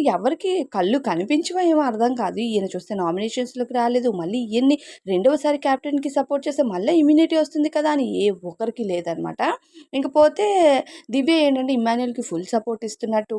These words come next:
బాగా కవర్ డ్రైవ్ వేస్తుంది. ఇక ఇమాన్యుయల్ కూడా ఎవరు సాయి శ్రీనివాస్ దివ్యాని తీసేస్తే సాయి శ్రీనివాస్ అంటాడు, "బ్రో నువ్వు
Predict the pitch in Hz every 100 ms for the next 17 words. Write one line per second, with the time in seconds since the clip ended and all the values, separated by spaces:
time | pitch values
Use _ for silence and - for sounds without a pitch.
0 | 190 170 175 185 220 269 262 202 208 220
1 | 214 202 190 - 196 185 302 480 - -
2 | 339 330 311 320 320 320 302 247 233 285
3 | 370 302 220 233 226 226 240 277 294 254
4 | 240 202 208 220 226 214 190 - 190 -
5 | 240 320 - 214 220 226 214 202 - 180
6 | 180 196 277 262 - - _ 190 254 311
7 | 285 214 196 277